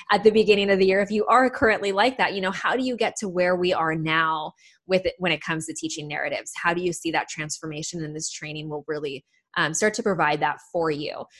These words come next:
So if you are listening to this when this airs, um, you can go to our Instagram page, our Facebook page, um, and we'll have a link over there for you to check it out as well and sign up for that free training. And the other thing that you can do is you can download a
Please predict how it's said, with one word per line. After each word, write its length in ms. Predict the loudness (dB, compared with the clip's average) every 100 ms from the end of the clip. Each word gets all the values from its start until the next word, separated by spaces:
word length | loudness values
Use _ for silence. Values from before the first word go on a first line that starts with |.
| -20
So 240 | -2 2 4
if 240 | 2 0
you 220 | -2 0
are 100 | 2
listening 380 | 0 0 -2 -4
to 80 | -2
this 200 | -2 -4 -12
when 300 | -6 -2 0
this 200 | -2 -6 0
airs, 540 | 2 4 2 0 -2 -2
um, 200 | 0 0
you 160 | -4 -6
can 140 | -4
go 400 | 2 2 2 0 -4
to 260 | -2 0 0
our 240 | -2 -4 -2
Instagram 520 | -4 -4 -4 -4 -4
page, 340 | 2 4 4
our 100 | 0 -4
Facebook 360 | -4 -2 -4 -6 -4
page, 500 | 0 0 0 -2 -8 -18 _ 0
um, 180 | 0
and 80 | 0
we'll 100 | 0
have 160 | 2 0
a 40 |
link 260 | 0 -2 -2 -2
over 180 | 0
there 200 | 0 0
for 120 | -2 -4
you 200 | -4 -4
to 80 |
check 260 | -6 -6 -6
it 80 | -6
out 200 | -4 -4 -6
as 160 | -10 -4
well 360 | 0 2 0 -4
and 100 | -6
sign 280 | -6 -6
up 80 | -6
for 100 | -6
that 200 | -6 -6
free 160 | -8 -10
training. 320 | -8 -6 -6
And 120 | -6
the 120 | -6 -4
other 220 | -2 -2
thing 180 | -4 -4
that 120 | -6
you 100 | -8
can 180 | -8 -4
do 300 | -2 -2 -6 _ _ _ -8
is 100 | -4
you 80 | -2
can 160 | -2 -2
download 500 | 0 0 0 0
a 60 | -2